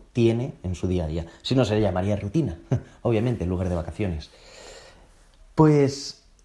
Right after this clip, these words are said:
eh, al final es importantísimo tener esa idea en mente,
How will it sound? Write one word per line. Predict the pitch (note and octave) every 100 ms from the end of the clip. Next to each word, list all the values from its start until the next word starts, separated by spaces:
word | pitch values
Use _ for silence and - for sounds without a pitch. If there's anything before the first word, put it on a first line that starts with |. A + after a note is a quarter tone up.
| _
eh, | C3+ C#3 C3 C3 C3
al | -
final | C#3 D#3+ E3+
es | F3+
importantísimo | E3 C3+ C3+ B2+ C3+ - C#3+ C#3 C3+
tener | A#2+ B2 C3 A2+ - -
esa | B2+ C3 A2+
idea | G#2+ G#2+ A#2 A#2+
en | G2+
mente, | A2+ A2+ D3+